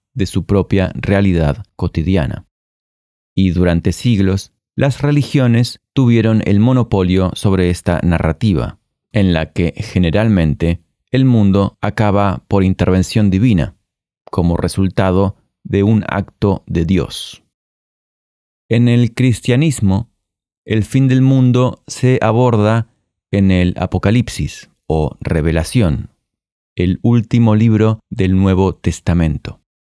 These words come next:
Una de las escenas más impactantes del Apocalipsis es el Armagedón,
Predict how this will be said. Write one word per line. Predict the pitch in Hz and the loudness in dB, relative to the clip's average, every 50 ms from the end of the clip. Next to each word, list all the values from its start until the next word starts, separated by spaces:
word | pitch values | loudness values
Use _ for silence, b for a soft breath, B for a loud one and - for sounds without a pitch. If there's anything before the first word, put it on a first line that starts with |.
| _ _ _ _ _ _ _ _ _ _ _ _ _ _ _ - | _ _ _ _ _ _ _ _ _ _ _ _ _ _ _ -2
Una | 127 131 135 135 131 131 - | 0 0 2 2 0 0 0
de | - 110 | 0 0
las | 104 107 101 - | 0 0 0 0
escenas | 107 98 - - 120 113 113 110 110 - - | -2 -2 0 0 0 2 2 0 0 -2 0
más | 98 107 107 104 - | 0 0 0 0 -2
impactantes | 104 107 101 - 87 90 - - 127 123 131 123 98 - 92 90 92 - - _ _ | -2 -2 -2 0 -2 -4 -4 -2 -2 0 0 0 0 0 -2 -2 -2 -6 -10 _ _
del | - 82 78 76 73 69 | -4 -4 -2 -2 -4 -6
Apocalipsis | - 78 - 80 - 90 95 117 131 - - - 110 107 - - _ _ _ | -8 -10 -10 -8 -6 -4 -2 -2 -2 -4 -4 -4 -4 -4 -4 -8 _ _ _
es | - - 117 127 120 - - _ | -6 -4 -2 -2 -2 -4 -8 _
el | - 110 107 107 113 - - | -4 0 0 0 0 -2 -4
Armagedón, | - - 95 95 90 87 - 104 92 98 113 95 80 71 67 - | -4 -2 0 0 0 -2 -2 -2 0 0 0 0 -2 -2 -4 -8